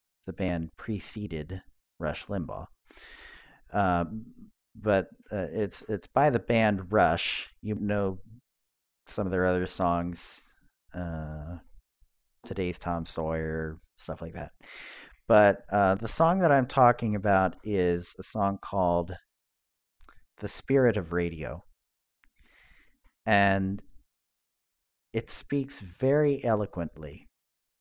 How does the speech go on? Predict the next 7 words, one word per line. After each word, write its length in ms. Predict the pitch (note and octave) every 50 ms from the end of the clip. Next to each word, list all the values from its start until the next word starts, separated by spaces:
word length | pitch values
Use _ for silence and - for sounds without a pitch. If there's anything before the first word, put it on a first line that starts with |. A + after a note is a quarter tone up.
| _ _ _ - - _ -
to 160 | - - A2
what 180 | G2+ G2 F2+ F2
I'm 140 | F2 F2 E2+
talking 380 | - - D#2+ E2 - - D#2+
about. 320 | - - D#2+ D#2 - - - _ _ _ _ _ _ _ _ _ - _ _ _ _ _ _ _ _ _ _ _ _ _ _ _ _ - - _ _ _ _ _ _ _ _ _ _ _ - _ _ _ _ _ - _ _ - _ - - _ - _ - _ _ _ _ - - - _ _ _ _ _ _ _ _ _ _ _ _ - - - - - - - - _ - - _ - -
I 180 | B2 C3+ E3 F3+
challenge 760 | F3+ F#3 - - D#3+ D3+ C#3+ C#3+ C3+ A#2 G#2+ G#2 G2+ - -